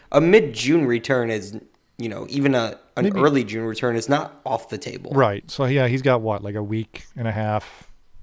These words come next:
Speaker 2: rehab games and then come back up? Yeah, it's
Speaker 1: Well,
Speaker 2: possible.
Speaker 1: no, no. I think, like, I think this out six to eight weeks is not, like, resume activities in six to eight weeks. It's, he could be back in six weeks. Like,
Speaker 2: Okay, I think
Speaker 1: re-,
Speaker 2: I, I
Speaker 1: four
Speaker 2: can
Speaker 1: to six weeks is the injury, four weeks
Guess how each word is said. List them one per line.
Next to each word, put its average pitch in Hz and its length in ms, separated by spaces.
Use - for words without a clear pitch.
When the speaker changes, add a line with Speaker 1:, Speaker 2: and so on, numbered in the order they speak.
Speaker 2:
rehab 113 400
games 110 500
and 98 120
then 101 140
come 110 180
back 117 180
up? 170 140
Yeah, 208 80
it's 190 80
Speaker 1:
Well, - 40
Speaker 2:
possible. 185 140
Speaker 1:
no, 160 140
no. 139 120
I 139 100
think, 190 180
like, 156 160
I 147 100
think 170 160
this 135 180
out 131 260
six - 280
to 120 120
eight 110 180
weeks 117 340
is 110 80
not, 110 200
like, 107 260
resume 113 360
activities 131 540
in - 120
six - 360
to - 80
eight 95 100
weeks. 110 200
It's, - 220
he - 160
could 123 140
be 110 100
back 107 300
in - 100
six - 260
weeks. 110 340
Like, - 180
Speaker 2:
Okay, 107 160
I 127 140
think 156 320
Speaker 1:
re-, - 80
Speaker 2:
I, 131 80
I 139 140
Speaker 1:
four 170 100
Speaker 2:
can 175 60
Speaker 1:
to 165 60
six 165 260
weeks 151 220
is 127 100
the 123 160
injury, 120 420
four 131 300
weeks 123 360